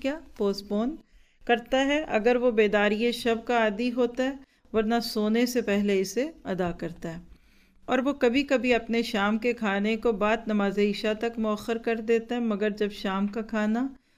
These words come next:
और नमाज इशा दोनों तैयार हों, तो खाने को मुकद्दम करता है। मुकद्दम से मुराद कि पहले खा लेता है,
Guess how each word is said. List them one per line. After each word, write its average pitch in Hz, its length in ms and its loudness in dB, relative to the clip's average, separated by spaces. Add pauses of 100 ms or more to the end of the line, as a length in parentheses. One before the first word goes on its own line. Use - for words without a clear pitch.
(220)
और 220 120 4
नमाज 214 380 2
इशा 247 420 2
दोनों 220 320 2
तैयार 202 400 0
हों, 220 200 0
तो 240 180 -2
खाने 190 440 -2
को 247 180 -2
मुकद्दम 214 680 0
करता 180 340 -4
है। 175 180 -10 (160)
मुकद्दम 202 420 -2
से 226 160 -2
मुराद 226 380 -2 (340)
कि 214 100 0
पहले 214 420 2
खा 214 180 -2
लेता 190 320 -2
है, 277 140 -4